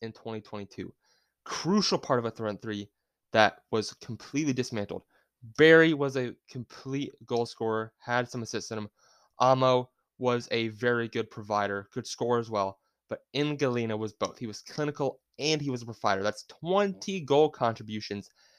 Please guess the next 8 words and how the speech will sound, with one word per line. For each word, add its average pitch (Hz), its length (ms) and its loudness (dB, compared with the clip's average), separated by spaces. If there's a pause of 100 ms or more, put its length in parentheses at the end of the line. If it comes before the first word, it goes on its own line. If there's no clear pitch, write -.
(140)
at - 220 0
twenty-two 139 1040 -8
years 101 380 2
old 92 260 0 (1200)
for 117 180 4
one 117 140 6
of 107 140 0
the 113 180 0